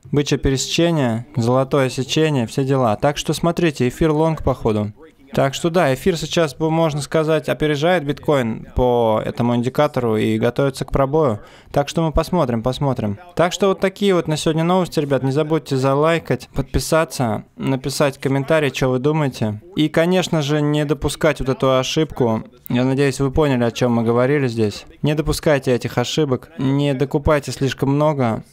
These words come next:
но и не продавайте сразу все тоже, чтобы не сидеть вне ракеты и смотреть, как она улетает.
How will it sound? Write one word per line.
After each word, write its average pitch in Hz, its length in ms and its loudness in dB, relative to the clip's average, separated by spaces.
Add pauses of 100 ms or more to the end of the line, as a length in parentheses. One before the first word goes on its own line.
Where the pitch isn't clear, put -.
(160)
но 185 180 2
и 160 40 2
не 160 80 2
продавайте 160 540 2
сразу 127 320 0
все 151 260 0
тоже, 120 280 -2
чтобы 120 240 -2
не 127 100 2
сидеть 131 420 -2
вне 127 240 0
ракеты 117 560 -2 (200)
и - 20 -4
смотреть, 123 340 0
как 120 200 -2
она 117 180 2
улетает. 113 460 0